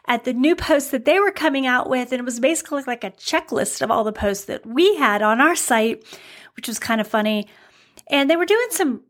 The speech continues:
really weird things with their S E O. And now, when I look at them, uh, the, the analytics that I do have access to, I can see that they're one of the people who were down almost ninety percent,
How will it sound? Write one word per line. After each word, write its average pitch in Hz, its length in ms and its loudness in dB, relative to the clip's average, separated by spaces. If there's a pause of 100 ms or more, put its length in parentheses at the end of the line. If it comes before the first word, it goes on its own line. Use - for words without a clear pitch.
(140)
really 285 600 0 (200)
weird 247 440 0
things 226 320 0
with 202 100 -4
their 214 160 0
S 214 180 -2
E 220 120 2
O. 208 180 -2 (180)
And 320 560 2 (480)
now, 233 500 -2 (280)
when 233 160 -2
I 214 80 4
look 254 220 0
at 247 100 0
them, 202 440 -2 (140)
uh, 196 640 2 (140)
the, 208 420 -2
the 196 420 0
analytics 220 520 0
that 208 120 -2
I 190 140 2
do 226 220 -2
have 202 180 0
access 196 460 -4
to, 196 200 0
I 196 60 0
can 208 200 -6
see 247 240 0
that 202 200 0
they're 214 160 4
one 220 220 0
of 214 80 -4
the 220 80 0
people 302 320 2
who 262 80 2
were 269 140 4
down 277 360 2
almost 214 300 -4
ninety 247 580 2
percent, 220 680 -4